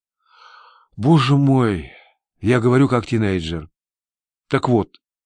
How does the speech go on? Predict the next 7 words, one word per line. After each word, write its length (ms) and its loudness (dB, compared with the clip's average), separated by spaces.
поначалу 920 0
Лео 300 2
погрустнел, 800 0
а 80 -2
потом 320 0
просто 320 0
взбесился. 840 -4